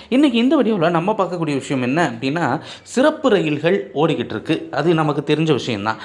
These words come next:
ஆனா, அந்த சிறப்பு ரயில்களினுடைய காலம் முடிவடையும் போது அந்த ரயிலுக்கான வரவேற்பு அப்படிங்கிறது அதிகப்படியா இருந்துச்சு அப்படின்னா, மேலும் அந்த ரயிலை நீட்டிப்பாங்க.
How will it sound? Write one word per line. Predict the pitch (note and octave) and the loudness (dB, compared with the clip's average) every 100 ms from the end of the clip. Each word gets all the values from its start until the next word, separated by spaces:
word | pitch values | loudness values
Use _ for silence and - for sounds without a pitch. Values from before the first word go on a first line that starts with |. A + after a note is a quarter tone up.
| - - | -12 -2
ஆனா, | D4+ C4+ | 0 2
அந்த | G#3+ F#3 | 2 2
சிறப்பு | B3 D#4 D4+ | 2 0 2
ரயில்களினுடைய | A3 F#3+ E3+ D#3+ D3+ C#3+ C3+ C3 D#3+ | 2 2 2 2 2 0 0 0 0
காலம் | - G3 C4+ B3+ F3+ | 2 2 4 4 2
முடிவடையும் | G#3+ C#4+ B3 E3+ D#3 C3+ | 0 2 2 2 0 0
போது | A#2+ C3 C3 G2+ G#2+ F#3 - - - | 2 2 2 0 0 -4 -6 -10 -4
அந்த | G3 G3 | 0 2
ரயிலுக்கான | G3+ C#4 - G3+ G3 | 2 0 0 0 2
வரவேற்பு | E3 A#3+ C#4+ - E3 | 2 2 2 2 0
அப்படிங்கிறது | B2 A#2 G#2+ G#2 C3 | -2 -6 -6 -4 -2
அதிகப்படியா | G#2+ D3 C#3+ A2+ A#2 A2+ | -2 -2 -2 -2 0 0
இருந்துச்சு | G#2+ A2+ A2 C3+ | 0 -4 -4 0
அப்படின்னா, | A2+ G2 G2 C3 D#3+ | 0 0 -2 0 0
மேலும் | B2 G3+ A#3 A3+ A3+ | 2 2 2 2 0
அந்த | - A2 | -2 0
ரயிலை | G2+ F#2+ A2 | 0 0 0
நீட்டிப்பாங்க. | G2 F#2+ G2 - F#2+ | 0 -4 -4 -2 -2